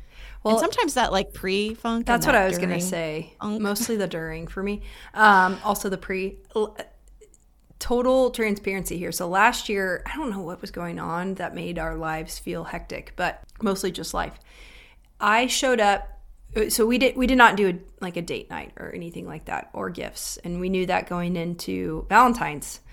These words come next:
Speaker 1: Um, and Matt and I were like, "Hey, let's just, like, order in some sh-, sushi."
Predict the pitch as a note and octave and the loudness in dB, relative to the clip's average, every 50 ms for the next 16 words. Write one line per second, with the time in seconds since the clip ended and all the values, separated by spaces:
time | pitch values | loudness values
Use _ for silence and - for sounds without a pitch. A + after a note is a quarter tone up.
0 | - - - - - - - - - F#3+ F3+ F3 F3 F3 - - F3+ F#3 F3+ F3+ | -18 -18 -18 -20 -20 -20 -10 -4 -2 0 0 0 -2 -4 -4 -4 -4 -4 -2 -4
1 | F3 F3 F3 A3+ G3 - - - - _ _ _ _ _ _ _ - G3 F#3+ F#3 | -4 -4 -4 -4 -4 -4 -4 -4 -6 _ _ _ _ _ _ _ -2 0 2 2
2 | - F3+ F3 F3 E3 D#3 D#3 - - - F3+ E3+ E3 F3 G#3+ A#3+ - - - D4 | 2 0 -4 -6 -6 -8 -10 -10 -8 -6 -4 -4 -4 -4 -4 -6 -6 -6 -6 -6
3 | C4+ - - - - - - - G3+ F#3 F3 - - - - F3 F3 F3+ F3+ F3 | -6 -6 -6 -6 -6 -8 -8 -8 -10 -12 -14 -14 -18 -16 -14 -12 -12 -10 -10 -8
4 | F3 F3 E3+ - D#3+ D3 D3+ - - - - - - - - - - - - - | -8 -8 -8 -8 -10 -10 -10 -10 -10 -10 -8 -8 -8 -8 -8 -8 -10 -10 -12 -12
5 | - - - | -14 -16 -18